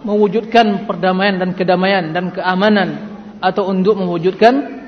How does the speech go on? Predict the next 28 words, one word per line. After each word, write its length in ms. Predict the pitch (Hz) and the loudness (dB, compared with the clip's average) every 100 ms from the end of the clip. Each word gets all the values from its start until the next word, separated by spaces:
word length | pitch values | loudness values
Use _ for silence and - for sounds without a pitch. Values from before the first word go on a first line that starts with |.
| - | -2
ya, 400 | 175 156 - - | -2 -2 -8 -8
kebahagiaan 560 | 208 175 170 175 180 | -4 -2 0 0 -2
dunia 240 | 170 160 170 | -2 -4 -2
dan 160 | 165 | -2
akhiratlah 480 | 156 151 190 170 165 | -4 -2 -2 0 -2
dengan 240 | 156 170 175 | -2 -2 -4
berpegang 400 | 165 156 160 165 | -2 -4 -4 -4
teguh 80 | |
pada 240 | 165 160 147 | -4 -2 -2
Al-Quran 320 | 151 151 147 | -4 -4 -6
dan 20 | |
Sunnah. 320 | - 147 139 - - - - - - - - - - - | -6 -6 -6 -10 -16 -20 -20 -20 -20 -20 -20 -20 -20 -12
Ya. 420 | 156 180 214 - - - - 160 | -4 -2 -4 -14 -20 -20 -2 2
Maka 240 | 170 190 | 4 6
barang 240 | 185 185 | 6 6
siapa 240 | 214 240 220 | 4 6 6
yang 160 | 208 | 4
beramal 320 | 202 190 196 190 | 4 4 4 2
saleh, 400 | 196 202 170 165 - - - - - - | 4 4 4 0 -4 -16 -20 -20 -20 -10
kemudian 240 | 160 170 | -2 0
dia 160 | 180 180 | 2 2
beriman 560 | 185 196 233 233 208 208 | 2 4 6 6 4 2
kepada 240 | 190 196 | 4 4
Allah 240 | 196 202 | 4 2
dan 80 | 196 | 4
mengikuti 400 | 202 196 240 233 | 0 0 -2 -2
sunnah 320 | - 208 196 | 0 0 2
Rasul, 240 | 190 233 | 2 2